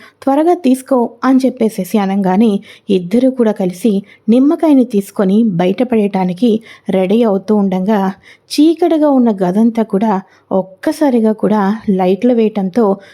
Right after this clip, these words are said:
షాక్ అయిపోతారు ప్రభావతి వాళ్ళు. వెనక్కి తిరిగేసరికి ఏముంది, బాలు కరెక్ట్గా గోతికడ నక్కలాగా వెయిట్ చేస్తూ ఇంట్లో ఉన్న వాళ్ళందరినీ కూడా ప్రభావతి వాళ్ళు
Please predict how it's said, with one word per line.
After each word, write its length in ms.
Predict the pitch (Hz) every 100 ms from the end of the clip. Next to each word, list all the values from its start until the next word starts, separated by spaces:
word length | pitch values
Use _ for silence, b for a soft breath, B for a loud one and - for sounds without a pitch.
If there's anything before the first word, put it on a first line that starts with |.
| B
షాక్ 420 | - - 180 180
అయిపోతారు 500 | 233 226 208 190 196
ప్రభావతి 640 | 226 208 170 208 208 202 202
వాళ్ళు. 320 | 196 190 - B B B
వెనక్కి 320 | 214 254 262
తిరిగేసరికి 640 | 302 285 269 262 254 247
ఏముంది, 600 | 240 202 214 226 220 220 220 B B
బాలు 640 | 180 165 185 196 202 196 196 -
కరెక్ట్గా 600 | 185 190 - - 254 233 214 b b b 220
గోతికడ 440 | 240 311 392 359 320
నక్కలాగా 720 | 254 190 180 285 294 294 269
వెయిట్ 380 | 208 190 190 208
చేస్తూ 420 | 190 - 202 196 b b
ఇంట్లో 400 | 220 240 254 311
ఉన్న 220 | 311 269 262
వాళ్ళందరినీ 640 | 233 208 190 190 214 220
కూడా 440 | 220 185 233 208 220 b b _
ప్రభావతి 600 | 262 220 285 339 311 285
వాళ్ళు 280 | 247 220 220